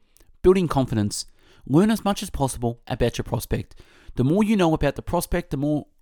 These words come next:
respectfully you'll be treated by the prospect. In addition, your knowledge about the prospect translate to good feelings the prospect has about you and your business. The respect your prospect shows you is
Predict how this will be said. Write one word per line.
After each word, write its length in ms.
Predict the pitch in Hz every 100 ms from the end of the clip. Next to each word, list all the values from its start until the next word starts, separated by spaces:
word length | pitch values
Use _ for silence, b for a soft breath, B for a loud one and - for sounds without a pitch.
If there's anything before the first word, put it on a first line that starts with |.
| _ -
respectfully 760 | 120 - - 208 - 143 107 110 b b b
you'll 160 | 147
be 140 | 165 202
treated 380 | - 135 123 -
by 120 | 110
the 80 | 107
prospect. 540 | - 107 - 98 - - _ _ _ _
In 100 | 180
addition, 420 | 196 170 175 190 170
your 140 | 139
knowledge 300 | 135 180 -
about 160 | 156 -
the 40 |
prospect 460 | - 139 - 135 -
translate 440 | 131 117 123 117
to 60 | -
good 180 | 113 -
feelings 420 | 190 220 214 - b b b b b
the 80 | 190
prospect 500 | - 180 170 175 -
has 200 | 147 139
about 360 | 131 117 - 156
you 220 | 175 160
and 120 | 123
your 100 | 117
business. 500 | 95 117 - 104 - - b b b b
The 100 | 151
respect 440 | 170 - 196 -
your 80 | 190
prospect 400 | - 170 - 147
shows 360 | - 156 147 151
you 160 | 160 -
is 120 | 127